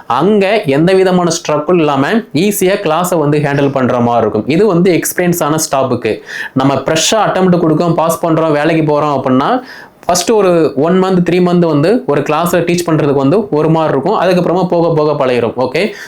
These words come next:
so இங்க உங்களுடைய எக்ஸ்பீரியன்ஸை வச்சு போஸ்ட், ஆ, போஸ்டிங் வந்து போட மாட்டாங்க. உங்களுடைய மார்க் அடிப்படையில மட்டும்தான்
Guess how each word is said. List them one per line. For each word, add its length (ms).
so 220
இங்க 600
உங்களுடைய 440
எக்ஸ்பீரியன்ஸை 420
வச்சு 220
போஸ்ட், 380
ஆ, 180
போஸ்டிங் 320
வந்து 200
போட 240
மாட்டாங்க. 520
உங்களுடைய 680
மார்க் 400
அடிப்படையில 400
மட்டும்தான் 400